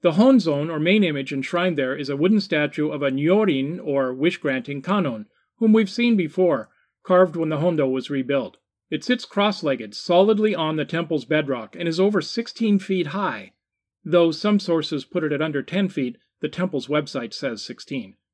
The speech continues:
As the website explains, this statue is usually hidden in a cabinet, to be shown only once every thirty-three years. Remember, thirty-three is Kanon's number, eight in each of the four directions, plus one in the center. The rest of the time, a substitute sits in front of the cabinet.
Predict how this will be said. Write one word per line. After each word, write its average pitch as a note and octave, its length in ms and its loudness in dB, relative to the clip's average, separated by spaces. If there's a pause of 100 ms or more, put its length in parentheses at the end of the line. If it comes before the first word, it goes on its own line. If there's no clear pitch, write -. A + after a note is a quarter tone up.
(300)
As A3 200 2
the A3 80 2
website G3 380 0
explains, D3+ 720 -4
this A3+ 160 0
statue G3+ 400 0
is C#3+ 140 -2
usually F#3+ 340 2
hidden D3+ 240 -2
in C3+ 80 -4
a B2+ 60 -6
cabinet, D#3 480 -2
to - 80 -20
be F3 100 0
shown G3 260 2
only F#3 240 2
once E3 300 -2
every D3+ 220 -2
thirty-three D3 500 -4
years. C#3+ 400 -2 (320)
Remember, D3 400 0
thirty-three E3 500 0
is C#3 120 -4
Kanon's C#3 420 -6
number, C#3+ 340 -4 (360)
eight F3 240 4
in D#3+ 160 -10
each D#3 200 -4
of D3 100 -6
the C#3+ 60 -6
four D3+ 240 -2
directions, C3 560 -8
plus D#3 300 -4
one C#3 160 -4
in A#2+ 120 -6
the A2 60 -14
center. C3+ 420 -10 (460)
The D#3+ 100 0
rest A#3 240 2
of D#3+ 80 -4
the D3 80 -2
time, C3+ 380 -8 (120)
a E3+ 80 -6
substitute D3 680 -4
sits - 260 -8
in C#3+ 120 -6
front C#3+ 200 -4
of B2 60 -8
the B2+ 80 -8
cabinet. B2 500 -10